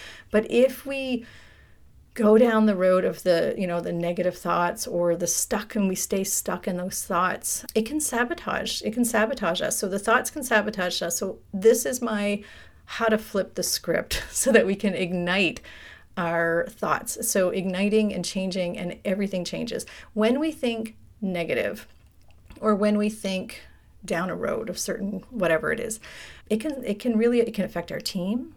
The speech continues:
it can affect our family, it can affect our business, and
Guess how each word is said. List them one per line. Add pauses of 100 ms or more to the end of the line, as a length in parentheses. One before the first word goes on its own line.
it
can
affect
our
family,
it
can
affect
our
business, (500)
and